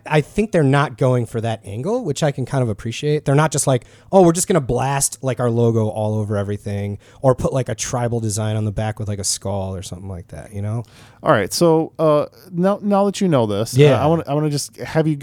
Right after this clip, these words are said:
Speaker 2: I'm gonna, this is gonna be an interesting guessing game here because I'm
Speaker 1: Yeah.
Speaker 2: gonna, I want you to guess the lower range and the higher range
Speaker 1: Of the prices?
Speaker 2: of the prices. What the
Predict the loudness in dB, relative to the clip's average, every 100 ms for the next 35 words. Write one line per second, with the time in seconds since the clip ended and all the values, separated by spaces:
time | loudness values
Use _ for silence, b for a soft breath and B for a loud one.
0 | -4 -2 -2 -2 -2 0 0 2 2 2
1 | 0 0 0 0 0 0 -2 -4 -4 -2
2 | -2 -2 0 2 2 2 0 0 0 2
3 | 2 0 -6 b b b b b -2 0
4 | 2 2 4 2 2 0 -2 -2 -6 -10
5 | _ b b -2 -2 -2 -2 0 -2 -4
6 | -8 -6 -2 2 2 2 2 0 0 0
7 | 0 -2 -4 -6 -10 -10 -8 0 0 0
8 | 0 -2